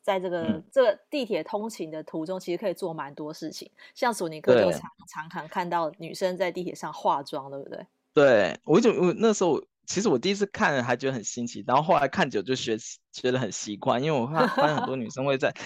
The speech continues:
Speaker 2: 利用搭地铁的时间，然后她就会拿，拿她的化妆包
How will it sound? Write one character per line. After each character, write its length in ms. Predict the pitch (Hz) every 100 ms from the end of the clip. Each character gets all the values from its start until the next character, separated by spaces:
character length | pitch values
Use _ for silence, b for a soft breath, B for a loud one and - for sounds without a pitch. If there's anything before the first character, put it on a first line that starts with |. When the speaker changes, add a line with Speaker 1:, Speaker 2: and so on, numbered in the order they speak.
| B
Speaker 2:
利 160 | - 160
用 160 | 151 139
搭 240 | 143 147
地 180 | 170 147
铁 220 | - 92
的 100 | 98
时 180 | - 110
间， 160 | 113 113
然 80 | 120
后 80 |
她 60 | 135
就 100 | 143
会 80 | 139
拿， 180 | 123 95
拿 160 | 117 117
她 180 | 123 123
的 60 |
化 160 | 120 123
妆 160 | 117 117
包 240 | 110 117